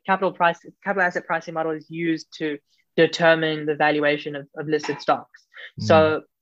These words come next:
Speaker 1: if we assume they're irrational, no one's ever gonna get it right, which is why the assumption was that they are rational, um, so that you're able to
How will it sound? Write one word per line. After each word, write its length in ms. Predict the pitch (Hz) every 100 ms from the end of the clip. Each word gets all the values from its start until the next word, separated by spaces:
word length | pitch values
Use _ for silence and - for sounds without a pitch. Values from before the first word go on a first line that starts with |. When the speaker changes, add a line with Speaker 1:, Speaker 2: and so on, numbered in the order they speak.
| -
Speaker 1:
if 280 | 185 185
we 320 | 170 175 175 170
assume 540 | 170 - 208 214 202
they're 240 | 180 170 160
irrational, 520 | 160 175 - 175 160
no 160 | 160 170
one's 180 | 175
ever 180 | 165 165
gonna 200 | 165 156
get 120 | 151
it 100 | 143
right, 300 | 147 147 147 -
which 160 | 165 -
is 120 | 160
why 240 | 160 160 156
the 120 | 156
assumption 680 | 156 - 160 160 - 156
was 280 | 151 151 147 - _ - - -
that 280 | - 156 151 -
they 240 | 160 160
are 300 | 156 160 151
rational, 580 | 160 175 - 202 269 - _ _ _
um, 340 | 165 156 151 156
so 240 | - 165
that 320 | 156 165 160
you're 200 | 160 156
able 280 | 151 151 156
to 100 | 156